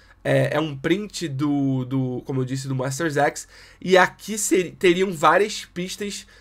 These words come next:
sobre os novos mascotes da franquia. Os novos mascotes da nona geração, potencialmente os novos Pokémon lendários. Então, o que o Lugia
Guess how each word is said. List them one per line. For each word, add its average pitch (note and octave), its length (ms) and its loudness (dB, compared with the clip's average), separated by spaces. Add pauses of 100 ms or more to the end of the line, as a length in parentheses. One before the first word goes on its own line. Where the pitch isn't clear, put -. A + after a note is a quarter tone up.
(120)
sobre E3 760 0
os D3+ 180 -8
novos D#3+ 400 2
mascotes D#3 920 -2 (400)
da C#3+ 160 2
franquia. D3 680 -4
Os B2 100 -4
novos C#3 260 -2
mascotes D3 500 -4
da C#3+ 120 0
nona D3 200 -4
geração, D3+ 500 -4 (380)
potencialmente D3+ 880 -2
os D3 160 -4
novos C#3+ 360 -2
Pokémon C#3+ 600 -4 (420)
lendários. C3+ 880 0 (240)
Então, G3+ 420 2
o G#3+ 120 -4
que - 260 -2
o C#4+ 140 0
Lugia G#3+ 840 2